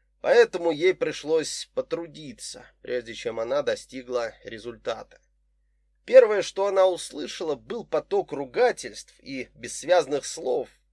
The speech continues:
которые, впрочем, быстро сменились протяжными стонами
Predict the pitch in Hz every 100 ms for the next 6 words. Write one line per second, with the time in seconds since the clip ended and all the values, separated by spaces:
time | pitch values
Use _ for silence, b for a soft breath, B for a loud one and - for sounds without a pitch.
0 | _ _ _ _ - 170 302 262 226 -
1 | - 247 - 208 147 131 220 - 151 -
2 | 131 147 180 151 135 - - 120 - 147
3 | 120 123 120 - - 226 185 160 135 110